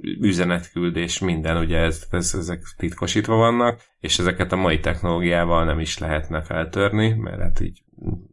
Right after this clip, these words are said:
ö, rengeteg ideig tartana, viszont a kvantum számítógépek majd ezt néhány másodperc alatt elvileg meg tudják oldani. Ö, Ilias Khan, a Quantinum nevű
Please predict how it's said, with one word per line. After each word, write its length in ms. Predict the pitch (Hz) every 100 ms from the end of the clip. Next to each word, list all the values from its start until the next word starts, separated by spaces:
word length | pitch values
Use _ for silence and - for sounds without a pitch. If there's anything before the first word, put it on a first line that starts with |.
| _
ö, 120 | - - - -
rengeteg 640 | 82 82 82 82 90 87
ideig 360 | 87 87 87 -
tartana, 640 | 92 95 - 110 113 117 _ _
viszont 540 | 90 87 - 90 82 87
a 420 | 87 87 - -
kvantum 380 | 90 85 78 85
számítógépek 720 | - 73 82 87 85 78 85
majd 260 | 85 80 80 -
ezt 220 | 80 -
néhány 300 | 78 78 80
másodperc 600 | 78 78 - - 82 -
alatt 220 | 85 85
elvileg 460 | 80 80 82 80 78
meg 160 | 80
tudják 420 | - 82 87 87 -
oldani. 580 | 90 104 117 127 127 _ _ - 95
Ö, 460 | 90 87 87 87 87 - _
Ilias 600 | - 92 82 85 82 -
Khan, 420 | - 90 85 92
a 680 | 90 - 95 87 85 87 87 _ _
Quantinum 880 | - 113 113 87 92 90 87 90 90
nevű 440 | 87 87 90 90